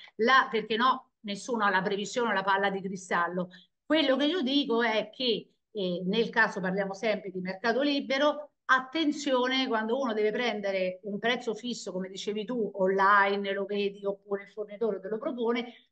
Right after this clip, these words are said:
di controllare bene qual è, lì devi avere un'indicazione, un po' l'associazione o comunque, no, chi vi seguirà adesso, no, nella scelta delle varie offerte, nella prossima presentazione, che avete il trenta, mi sembra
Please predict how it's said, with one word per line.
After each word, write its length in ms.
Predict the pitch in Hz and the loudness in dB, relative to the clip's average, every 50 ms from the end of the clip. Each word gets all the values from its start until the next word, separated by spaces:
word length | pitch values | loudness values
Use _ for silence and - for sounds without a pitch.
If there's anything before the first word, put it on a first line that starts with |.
| _ _ _ | _ _ _
di 300 | - 208 302 311 285 - | -2 2 2 2 2 2
controllare 800 | - 247 240 247 247 - 277 285 294 277 262 226 214 233 285 226 | 2 2 2 2 0 0 2 4 6 6 6 6 6 4 2 0
bene 640 | 214 220 220 220 220 220 226 226 233 233 226 - _ _ _ _ _ _ _ | -2 0 0 2 2 2 0 0 0 -2 -2 -6 _ _ _ _ _ _ _
qual 280 | - 247 240 254 277 | 0 4 4 6 6
è, 240 | 294 254 240 254 254 | 4 2 2 2 0
lì 160 | 226 214 247 | 0 -2 -4
devi 200 | 214 226 226 208 | -2 -2 -2 -2
avere 220 | 214 208 202 226 240 | -2 0 0 -2 -2
un'indicazione, 640 | 226 202 202 190 196 185 190 185 - - 240 202 | -2 -6 -8 -10 -8 -8 -8 -10 -4 -2 -2 -2
un 100 | 190 180 | -2 -6
po' 160 | - 196 196 | -8 -6 -2
l'associazione 960 | 202 214 208 208 - 233 214 214 208 - - - 226 208 214 220 220 202 196 196 | 0 0 0 0 -4 -6 -4 -4 -4 -6 -4 -2 0 2 4 4 4 2 0 -2
o 140 | 196 190 | -6 -6
comunque, 480 | - - 196 202 226 240 226 233 233 214 | -4 -4 -4 -2 0 -2 -2 0 0 0
no, 420 | 202 214 170 165 - - - - _ | 0 0 -2 -2 -4 -6 -16 -20 _
chi 160 | - 247 240 | -6 -4 -2
vi 140 | 208 226 233 | 0 0 0
seguirà 500 | 233 - 233 220 214 208 214 220 226 220 | 0 2 0 2 4 4 6 8 8 6
adesso, 500 | 214 196 208 226 233 226 - - 233 208 | 6 4 2 2 0 0 -4 -6 -6 -4
no, 380 | 208 220 233 226 226 - _ _ _ - | 0 0 0 0 0 -4 _ _ _ -8
nella 300 | 220 220 220 214 226 214 | -4 -2 0 2 2 2
scelta 880 | 220 - - - 254 240 226 226 - - 226 226 220 220 220 226 - - _ _ | 0 -2 -2 0 0 0 0 -2 -2 0 2 4 4 4 2 0 -4 -12 _ _
delle 280 | - 202 208 208 214 | -6 -4 0 0 2
varie 220 | 208 226 220 220 233 | 2 2 2 2 2
offerte, 460 | 233 233 - 247 233 208 - - 208 | 0 -2 -2 -2 -2 -2 -2 -4 -8
nella 200 | 196 190 196 196 | -6 -4 -4 -4
prossima 500 | 196 208 208 202 202 - 233 214 190 185 | 0 0 -2 -2 -2 -6 -8 -8 -8 -8
presentazione, 800 | - - 196 - 117 202 196 - 220 196 - - - 240 220 190 | -10 -12 -8 -6 -6 -6 -4 -2 -4 -4 -4 -2 -2 -2 -2 -2
che 60 | 180 | -4
avete 200 | 180 190 214 240 | -6 -6 -4 -4
il 180 | 208 180 - - - | -4 -6 -6 -8 -2
trenta, 400 | - 208 190 190 - - 170 165 | -2 -2 -2 -2 -4 -10 -10 -10
mi 80 | - | -10
sembra 520 | - - 202 180 180 185 196 196 - - | -8 -8 -6 -4 -2 -2 -2 -2 -6 -14